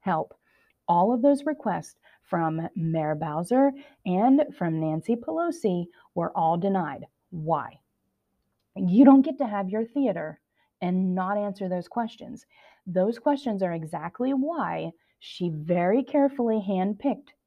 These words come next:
who could be in there, in that room, with the scripted people,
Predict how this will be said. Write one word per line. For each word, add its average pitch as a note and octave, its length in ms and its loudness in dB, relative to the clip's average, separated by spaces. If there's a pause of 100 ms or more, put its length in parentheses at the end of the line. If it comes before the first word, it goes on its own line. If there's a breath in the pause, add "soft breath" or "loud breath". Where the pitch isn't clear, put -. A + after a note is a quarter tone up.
(120)
who G3+ 160 0
could G3 220 -4
be G3 280 -2
in B3+ 280 4
there, E3 440 -4 (360)
in F3 180 0
that G#3+ 180 -2
room, A#3+ 460 0 (880 soft breath)
with E3+ 380 -4 (120)
the C#4 60 2
scripted C4+ 760 -2
people, B3 600 0